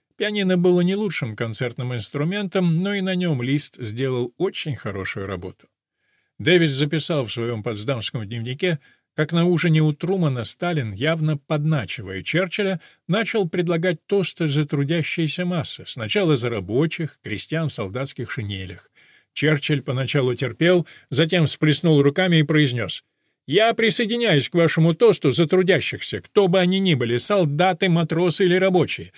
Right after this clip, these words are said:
консерваторы или либералы, черные или белые, тори, республиканцы или даже коммунисты».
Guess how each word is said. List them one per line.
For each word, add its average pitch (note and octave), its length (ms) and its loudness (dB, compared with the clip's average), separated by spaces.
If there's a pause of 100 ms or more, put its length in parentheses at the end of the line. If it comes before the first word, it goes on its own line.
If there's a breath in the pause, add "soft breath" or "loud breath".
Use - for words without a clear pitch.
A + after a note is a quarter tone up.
(140 loud breath)
консерваторы F#3 920 2
или F3+ 200 6
либералы, E3+ 600 2 (220 loud breath)
черные G3 500 4
или G3+ 120 2
белые, A#2+ 500 0 (200 soft breath)
тори, F#3 500 6
республиканцы F3 920 2
или E3 120 4
даже E3+ 260 2
коммунисты». F3 560 0